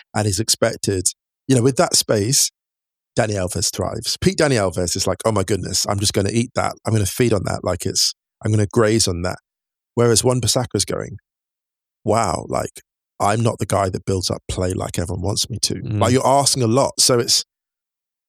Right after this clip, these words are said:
Speaker 1: I guess I'm just throwing that in there to check the kind of conversation and narrative about the fact these players don't care. I don't think that's the case.
Speaker 2: It's a tricky one because I think,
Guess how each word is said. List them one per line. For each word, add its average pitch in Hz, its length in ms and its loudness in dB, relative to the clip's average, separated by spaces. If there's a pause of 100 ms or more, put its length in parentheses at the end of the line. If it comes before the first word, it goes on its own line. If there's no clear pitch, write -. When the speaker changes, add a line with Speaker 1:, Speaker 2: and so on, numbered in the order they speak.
(120)
Speaker 1:
I 127 60 -2
guess 170 220 2
I'm 175 80 0
just 160 160 -2
throwing 156 180 4
that 131 140 -2
in 110 160 -2
there 87 340 -2
to - 100 -8
check - 260 -2
the 120 120 -6
kind 101 240 -2
of 98 80 -4
conversation 98 560 0
and 92 80 -2
narrative 101 340 0
about 87 260 -4
the - 80 -8
fact - 240 -6
these - 140 -6
players 90 340 -2
don't - 200 -6
care. 107 240 -4 (100)
I 95 60 -4 (160)
don't 110 200 0
think 104 140 -8
that's - 160 -4
the - 80 -14
case. - 520 -6 (280)
Speaker 2:
It's 127 220 0
a 147 40 -4
tricky - 280 0
one 92 180 2
because 104 440 0 (160)
I 123 180 4
think, 110 400 -2